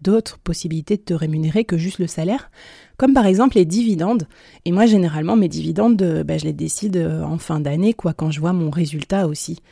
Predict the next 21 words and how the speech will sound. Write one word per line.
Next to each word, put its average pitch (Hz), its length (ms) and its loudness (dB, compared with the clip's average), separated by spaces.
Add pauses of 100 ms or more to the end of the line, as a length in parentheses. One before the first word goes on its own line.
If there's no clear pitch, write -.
(280)
Donc, 180 220 0
euh, 185 100 4
voilà, 196 260 4
la 165 140 4
logique 185 300 2
de 170 100 2
mensualité, 185 880 4
euh, 151 300 -2
pour 180 160 -4
l'entrepreneur, 165 800 -2
elle 143 140 -6
est 139 40 -8
quand 156 140 -6
même 170 220 -2
assez 185 420 0 (100)
limitative. 175 720 2 (1000)
Alors, 220 260 4
comment 269 520 6 (340)
faire 220 440 0
ce - 220 -2
saut 190 400 0